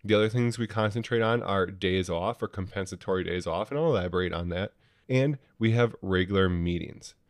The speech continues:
So let's dig a little bit deeper into those. Our half the doctor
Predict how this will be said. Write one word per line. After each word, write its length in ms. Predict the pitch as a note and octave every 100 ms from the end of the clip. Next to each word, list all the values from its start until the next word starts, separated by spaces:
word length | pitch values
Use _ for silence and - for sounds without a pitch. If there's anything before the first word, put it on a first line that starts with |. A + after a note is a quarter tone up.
| _
So 140 | - D3+
let's 160 | C3+
dig 180 | B2 D3+
a 40 | D3
little 140 | D3
bit 200 | A#2+ -
deeper 340 | F#2+ F2 F2
into 180 | E2 D#2+
those. 360 | D#2+ - - - _ _ _ _ _ _ -
Our 140 | A2+
half 320 | G#2+ C3 D#3 -
the 80 |
doctor 560 | C#3 B2 A#2+ C3+ B2